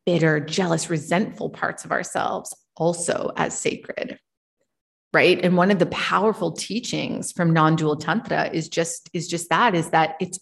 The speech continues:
all, we, we're all of it, all of, all of us, myself, you, we are all,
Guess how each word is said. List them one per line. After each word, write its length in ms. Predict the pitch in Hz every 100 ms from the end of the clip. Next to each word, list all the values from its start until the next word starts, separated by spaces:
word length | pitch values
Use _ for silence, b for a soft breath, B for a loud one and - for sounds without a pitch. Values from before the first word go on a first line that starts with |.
| -
all, 540 | 170 185 185 180 -
we, 140 | 180 185
we're 320 | 170 175 -
all 260 | 156 185 196
of 80 |
it, 200 | - - -
all 320 | 175 202 226
of, 100 | 190 - -
all 260 | 180 214 240
of 100 | 208
us, 440 | 196 220 - - b b b -
myself, 720 | 196 - 196 190 208 202 160
you, 220 | 175 185
we 420 | - 156 185 214 -
are 260 | 160 -
all, 800 | 165 202 202 151 160 175 - -